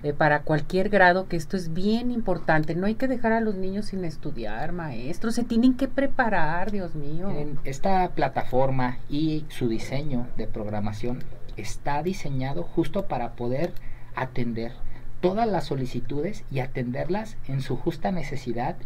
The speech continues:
Speaker 2: y s-, y en su justo interés de cada
Speaker 1: Qué
Speaker 2: padre
Speaker 1: bueno.
Speaker 2: de familia. Es decir, un padre de familia que haga su trámite de preinscripción oportunamente en este periodo del uno al veintiocho de
Speaker 1: Ujú.
Speaker 2: febrero,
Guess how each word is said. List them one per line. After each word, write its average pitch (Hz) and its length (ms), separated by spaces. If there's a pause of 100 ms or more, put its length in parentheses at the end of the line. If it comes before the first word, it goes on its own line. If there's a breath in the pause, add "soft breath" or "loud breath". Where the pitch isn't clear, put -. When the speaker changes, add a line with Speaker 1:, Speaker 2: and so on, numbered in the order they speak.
(120)
Speaker 2:
y 131 60
s-, - 180
y 127 120
en 123 60
su 123 140
justo 147 320
interés 151 400
de - 80
cada 127 220
Speaker 1:
Qué 165 80
Speaker 2:
padre 131 220
Speaker 1:
bueno. 127 120
Speaker 2:
de 123 60
familia. 127 340
Es 139 80
decir, 156 300 (400 loud breath)
un 190 100
padre 202 320
de 175 80
familia 117 580
que 160 80
haga 185 140
su 175 160
trámite 170 420
de 139 120
preinscripción 117 640
oportunamente 113 840 (340)
en 123 160
este 170 200
periodo 131 340
del 117 180
uno 127 160
al - 80
veintiocho - 480
de - 80
Speaker 1:
Ujú. - 80
Speaker 2:
febrero, - 400